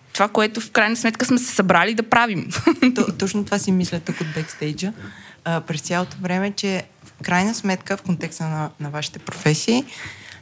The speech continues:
Speaker 2: ние отиваме, ние ядящите, а, отиваме някъде заради вкусната храна, заради отношението, заради атмосферата и защото искаме да ги изядем тия неща, да ни е хубаво, а не защото го е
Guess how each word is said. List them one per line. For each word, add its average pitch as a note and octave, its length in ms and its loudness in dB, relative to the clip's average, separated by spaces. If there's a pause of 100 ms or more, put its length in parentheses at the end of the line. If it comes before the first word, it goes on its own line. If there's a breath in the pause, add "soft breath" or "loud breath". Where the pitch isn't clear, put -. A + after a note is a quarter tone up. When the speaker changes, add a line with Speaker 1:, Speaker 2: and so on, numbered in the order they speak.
(100)
Speaker 2:
ние G#3 180 8
отиваме, G3 840 6
ние E3 640 6 (260)
ядящите, C#3 760 4 (600 loud breath)
а, F3 340 6
отиваме B3 560 4
някъде G#3 640 6
заради G3+ 280 4
вкусната B3 480 2
храна, D#3+ 680 4 (100)
заради G3 340 4
отношението, E3 840 2
заради E3+ 320 0
атмосферата D#3+ 1000 2 (640 loud breath)
и G3 60 6
защото G#3+ 760 4 (140)
искаме A#3 320 6
да A3 80 8
ги F#3+ 100 6
изядем G3 360 6
тия A3+ 160 6
неща, A3+ 280 6
да G#3+ 80 6
ни F#3+ 120 8
е E3+ 40 4
хубаво, A#3+ 460 2 (320 loud breath)
а G3+ 140 8
не G#3 280 8
защото C4+ 440 2
го A#3+ 140 6
е G3+ 420 4